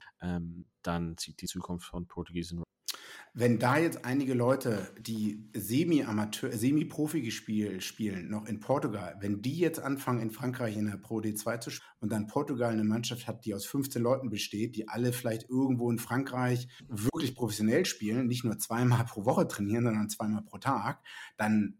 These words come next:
Speaker 2: wird das in vier Jahren ganz, dann kann das in vier Jahren ganz anders aussehen, ne? Man darf ja nicht vergessen, Portugal wäre normalerweise gar nicht dabei gewesen. Und ich glaube nicht nur, dass es positive Auswirkungen aus Portugal hat. Mein spanischer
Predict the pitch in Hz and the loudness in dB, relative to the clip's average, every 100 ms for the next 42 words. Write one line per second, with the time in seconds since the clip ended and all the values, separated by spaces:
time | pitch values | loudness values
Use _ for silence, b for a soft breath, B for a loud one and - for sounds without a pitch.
0 | _ 110 107 110 - 104 - 123 107 107 | _ -10 -4 -2 0 -2 2 4 4 2
1 | 104 107 - - - - 139 135 120 110 | 0 -2 -4 -12 -6 2 6 6 4 0
2 | - 110 104 98 123 113 104 90 - 95 | 2 2 0 -4 -4 -4 -4 -12 -16 -12
3 | 110 B B - 107 113 127 131 127 123 | -12 B B -4 0 2 2 0 0 -2
4 | 123 127 123 120 110 117 - 127 123 127 | -2 -2 2 0 2 -2 0 2 4 2
5 | 127 117 113 110 101 127 175 120 101 - | 0 0 -4 -8 -8 -6 -4 -6 -8 -8
6 | - 120 135 123 151 170 123 120 - 143 | 0 2 4 6 6 6 4 0 -2 0
7 | 139 120 120 120 120 107 101 - - 180 | 2 -2 -4 -4 -4 -4 -4 -2 0 0
8 | 107 95 123 123 B B _ 113 107 - | -2 -4 -6 -6 B B _ -2 0 2
9 | 135 120 113 | 2 2 -2